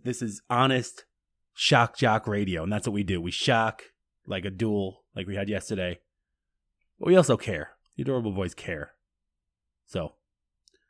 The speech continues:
more on that some other time. All right, I think that's all the news that's fit to air. All the news that's fit to air right here on the Adorable Boy Podcast. So we're gonna be wrapping up this episode nine. Um, thank you so much for listening.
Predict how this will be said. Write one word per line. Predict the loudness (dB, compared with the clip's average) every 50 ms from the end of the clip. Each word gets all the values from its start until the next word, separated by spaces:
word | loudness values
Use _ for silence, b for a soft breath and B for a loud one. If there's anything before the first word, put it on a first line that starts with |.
| _ _ _ _ _ _ _ _ _
more | -2 0 2 2
on | 2 2
that | 2 0 -2 -2 -4
some | -6 -4 -4
other | -2 -4 -4 -6
time. | -6 -8 -8 -6 -6 -2
All | 0 0
right, | 0 0 0 -4
I | -8
think | -6 -6 -6 -2
that's | -2 -2 0 2
all | 0 2 2
the | 2
news | 0 0 0 0 2 0 0 0
that's | -2 -4 -4 -6 -4
fit | -4 -4 -4 -2
to | -8 -4 0
air. | 0 0 2 0 -2 -6 -10 -12 -20 -20 -20 _ _ _ _ _ _ -20 -20 -20 _ _ _ _ _ _ _
All | 2 2
the | 2 4
news | 2 2 0 0
that's | -4 -4
fit | -4 -4 -2
to | -2 -4
air | -2 -2 -2 -2
right | 0 -2 -2 -2
here | -2 -4 -2 -2
on | -4 -4
the | -6
Adorable | -4 -4 -4 -4 -4 -4
Boy | -2 -2 -2 -2
Podcast. | -2 -2 -2 -2 -2 -4 -2 -2 -2 -2 -6 -10 _ _ _ _ _ _ _ _ _ _ b b b b b b b b b b b b b b b b b
So | -2 0 4
we're | 4 6 6
gonna | 6 6 6
be | 6 6 6
wrapping | 6 6 6 6 6 6 6 6
up | 4 4 2 0
this | 0 0 0 0 -4 -12 -4 _
episode | -2 0 0 -2 0 0 0 0 2
nine. | 0 -2 0 0 -2 0 -2 -2 -4 -6 B B B B B B
Um, | -4 -2 -2 0 -2 -2 -4
thank | -2 0 0 0 0
you | -4
so | 2 4 4 4
much | 4 2 0
for | 0 -2
listening. | -2 -2 -2 -2 -4 -4 -4 -4 -6